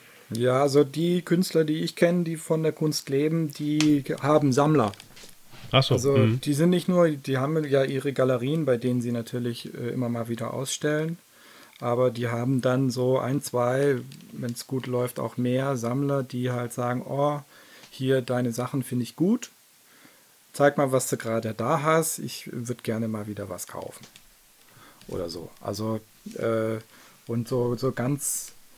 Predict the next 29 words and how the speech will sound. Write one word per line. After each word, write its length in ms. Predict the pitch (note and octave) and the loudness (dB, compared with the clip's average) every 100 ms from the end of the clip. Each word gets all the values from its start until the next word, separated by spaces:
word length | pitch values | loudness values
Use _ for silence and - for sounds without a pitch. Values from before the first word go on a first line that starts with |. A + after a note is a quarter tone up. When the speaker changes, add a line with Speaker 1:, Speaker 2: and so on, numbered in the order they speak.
| - | -20
Speaker 1:
am, 560 | - A#2+ A#2 A#2 A#2 A#2 - - - - | -10 -6 -2 0 0 -2 -10 -20 -14 -6
an 80 | |
der 120 | A#2 A#2 | -4 0
Zitze 360 | D3+ D3+ D3 | 0 0 2
der 160 | B2+ A#2+ | 2 4
Galerie 580 | B2 B2+ A#2+ C3 C#3 B2+ | 4 4 2 0 2 2
hängen 240 | C3 C3+ | 4 2
die 140 | B2 | 2
jetzt 260 | A#2+ A#2 - | -2 -2 0
nicht, 340 | C3 C3+ - | 2 0 -2
dass 180 | A#2 - | -4 -4
sie 100 | A#2+ | -4
jetzt 200 | A2+ - | -4 -4
komplett 440 | - A#2 A2+ B2 - | -6 -6 -4 -6 -6
abgesägt 580 | B2 - A2+ A#2 A#2 | -8 -6 -4 -4 -4
werden. 320 | A2+ A2 A#2 A2 | -4 -2 -2 -2
Dann 140 | G#2+ | -2
gibt's 240 | C3 A#2+ | -4 -6
auch 220 | A#2 A2+ - | -4 -6 -4
gerne 260 | A#2+ B2 | -2 0
mal 200 | A#2+ A2+ | 0 -2
noch 140 | A2+ - | -4 -6
Stipendien 960 | - A#2+ C3+ C#3+ C#3 C#3 C#3 C#3+ C#3 C3+ - - - - - - - | -8 -6 -4 -2 -2 0 0 0 -2 -6 -14 -20 -20 -20 -20 -18 -6
und 160 | A#2+ | -4
so 120 | A#2+ | -2
Geschichten. 800 | A#2 A#2 C3+ B2+ - C3 C3 C3 - _ _ - A3+ F#3 | -4 -4 -4 -6 -2 0 2 0 -6 _ _ -20 -20 -8
Äh, 400 | A2+ A2 A2+ A2+ A#2 _ _ - - - - - - | -4 -2 -2 -4 -8 _ _ -20 -20 -20 -20 -20 -14
aber, 460 | - G#2 G#2+ G#2+ G#2+ - - - | -8 -6 -4 -4 -6 -12 -16 -8
ja. 240 | F#2+ G#2+ | -4 -4